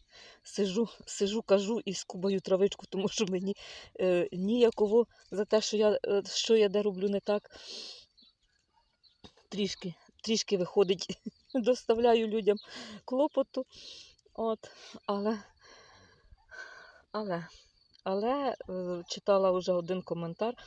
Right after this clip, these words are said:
з подякою, що квіточки дійшли, гарненькі, усе добре. І подякували, побажали всього найкращого, написали, що, е, приємно, що у такий час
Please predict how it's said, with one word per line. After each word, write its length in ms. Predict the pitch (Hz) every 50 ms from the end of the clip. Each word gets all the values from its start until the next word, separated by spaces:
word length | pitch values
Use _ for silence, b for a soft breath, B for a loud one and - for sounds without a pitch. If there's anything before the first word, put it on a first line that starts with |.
| B B B B B B B B
з 100 | - -
подякою, 600 | - 220 196 196 214 214 208 - 202 202 208 202 - B B B B B B
що 200 | - - - 185
квіточки 580 | - - 190 180 - 175 165 - - - 175 160 B B B
дійшли, 500 | 185 170 170 180 160 - - - 208 226
гарненькі, 640 | 214 185 190 175 170 180 190 202 202 196 - - 185
усе 340 | - - 160 - - 165 160
добре. 360 | 151 165 185 175 175 180 175 B B B B B B B B B B B B _ _ _ _ _ _ _ _ _ _ _ _ 160 _ _ _ - -
І 120 | 175 165
подякували, 800 | - - 165 160 165 185 185 - - 180 170 170 165 170 170 170 B B B B B B B B B B B B B B B B B -
побажали 500 | - 156 147 170 156 170 170 170 170 165
всього 300 | 156 - - 165 170 165
найкращого, 760 | 165 165 156 - 185 196 196 196 - - 180 170 180 170 - _ _ _ B B B B B B B -
написали, 580 | 165 160 - 170 160 - - 170 165 165 165
що, 240 | 160 - - 170 160 156 B B B B B B _ _ _ B B B B B B B B B B B B B _ -
е, 200 | 175 170 165 156 B B B B B B B B _ _ _ _ _
приємно, 540 | - 180 185 180 180 175 170 170 165 160 160
що 340 | - - - - 160 151 - _ _ -
у 80 | 180
такий 340 | - - 170 - - 170 156
час 380 | - - - 202 220 226 -